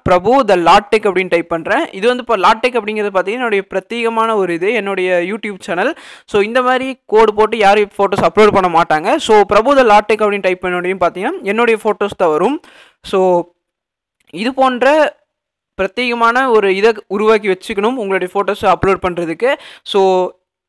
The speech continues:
இ-, எப்படி பிளாக் கிரியேட் பண்ணி எப்படி உங்களுடைய ஃபோட்டோஸ் அப்லோட் பண்றது அப்படிங்கிறத நான் காட்ட போறேன். So, இதுக்காக நீங்க எந்த வகையான வெப்சைட்டும் கிரியேட் பண்ண வேண்டியது கிடையாது. பிளாக் மட்டும் கிரியேட் பண்ணா போதும்.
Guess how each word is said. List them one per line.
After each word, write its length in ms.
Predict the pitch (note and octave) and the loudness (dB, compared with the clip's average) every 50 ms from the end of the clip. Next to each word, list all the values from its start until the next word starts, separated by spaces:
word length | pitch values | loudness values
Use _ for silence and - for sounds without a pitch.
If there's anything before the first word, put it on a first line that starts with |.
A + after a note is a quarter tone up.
| _ _ C#3 | _ _ -20
இ-, 100 | - _ _ _ _ _ _ _ _ _ _ _ _ - | -20 _ _ _ _ _ _ _ _ _ _ _ _ -6
எப்படி 300 | F#3 F#3 - C4+ C4+ A3+ | -6 -4 -4 -6 -6 -6
பிளாக் 400 | A3 G#3 G#3+ A3 B3 A#3+ A3 G#3+ A3 A#3 A3+ A3 G#3 - | -2 0 2 2 2 2 0 -6 -4 -2 0 0 -2 -2
கிரியேட் 220 | G3 G3+ G#3 G3+ - | -2 -2 -2 -2 -4
பண்ணி 260 | - G#3 G#3+ A#3+ B3 | -6 -6 -6 -4 -4
எப்படி 280 | A3 F#3+ - - B3+ B3+ | -4 -4 -4 -6 -8 -6
உங்களுடைய 320 | B3 A3+ G#3+ G#3 G3 G3 F#3 - | -6 -4 -4 -4 -4 -4 -2 -2
ஃபோட்டோஸ் 300 | G#3 G#3+ G#3 G#3+ G#3 G#3+ | -2 0 -2 -2 -4 -4
அப்லோட் 240 | F3 F3+ G#3 G#3 G3 F#3+ | -2 -2 -2 -2 -2 -4
பண்றது 240 | G3 F#3+ G3 G3 G3+ | -6 -4 -4 -4 -4
அப்படிங்கிறத 460 | F#3+ F3 F3 F#3 F3+ F3+ F3+ F#3 F#3 | -6 -6 -8 -8 -4 -4 -4 -2 -2
நான் 100 | F#3 F#3 | -4 -4
காட்ட 220 | F3+ F3+ F3 E3+ E3 | -4 -4 -4 -4 -4
போறேன். 240 | D#3+ F#3 B3+ D4 C#4 | -4 -4 -4 -4 -4
So, 160 | - A3 G#3+ | -6 -6 -6
இதுக்காக 240 | G#3 G#3+ A3+ A3+ A#3 | -4 -2 0 0 0
நீங்க 160 | A3+ G#3+ F#3+ | -2 -4 -4
எந்த 180 | F#3 F#3+ G3 A3 | -6 -4 -4 -4
வகையான 300 | A3 G3+ G#3 G#3+ G3+ F#3+ | -4 -4 -4 -4 -4 -4
வெப்சைட்டும் 480 | F3+ G3 - - - C4 A#3+ B3+ B3 A3+ | -4 -6 -6 -6 -8 -8 -8 -8 -8 -6
கிரியேட் 180 | G3+ G#3 G3 | -6 -6 -6
பண்ண 160 | - G3+ G3 F#3+ | -6 -6 -6 -4
வேண்டியது 240 | F#3 F#3 F3+ F3+ | -4 -4 -4 -4
கிடையாது. 320 | - F3+ F3+ F#3+ F3 G3+ C4+ G4 - - - - - _ _ | -4 -4 -4 -2 -2 -2 -4 -4 -6 -10 -20 -20 -20 _ _
பிளாக் 360 | F3+ F#3 G3 G3+ B3 C#4 A3+ | -2 2 2 4 4 2 0
மட்டும் 300 | A#3+ A3+ A3+ A3+ A#3+ A3+ | -4 -6 -4 -4 -6 -6
கிரியேட் 280 | - G3+ G#3 G#3 G3+ _ | -4 -4 -4 -4 -4 _
பண்ணா 240 | G3+ F#3+ F#3+ G3 | -6 -4 -4 -4
போதும். 380 | F#3+ - F#3 F3+ F3 A3 C#4+ | -4 -4 -4 -2 -2 -2 -4